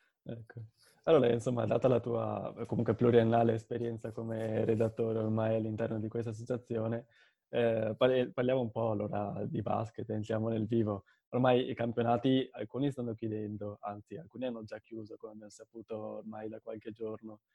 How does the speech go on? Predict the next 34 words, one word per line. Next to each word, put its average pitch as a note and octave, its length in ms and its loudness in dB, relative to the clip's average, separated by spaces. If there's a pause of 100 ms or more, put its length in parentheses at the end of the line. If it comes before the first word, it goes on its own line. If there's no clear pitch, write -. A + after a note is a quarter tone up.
(400)
Infatti A2+ 720 -2
ho A2+ 80 0
letto A2 320 -2
che, A2 400 2
ehm, G#2 800 -2
is-, A2 300 -4
è - 340 -6
uscita A#2+ 280 -2
già A#2 140 2
la A2+ 60 0
notizia A#2 520 -2
che A2 320 -2 (280)
i A#2 100 -8
campionati A2+ 600 0
di A2 240 0
Serie A2+ 300 0
uno A2 340 0
e G#2 60 -4
Serie A2+ 220 -2
A A2 80 -2
due A2 280 0
femminile, G#2+ 800 -2 (460)
eh, G#2+ 240 -2
italiani A2 480 0
saranno G#2+ 760 -2
in A2+ 100 -6
realtà, A2 400 -2 (100)
eh, G#2 300 -4
già A2+ 140 -2
considerati G#2+ 760 -4
definitivi A2 640 -2
e G2+ 60 -4
quindi G#2+ 260 -4
chiusi. A2 440 -4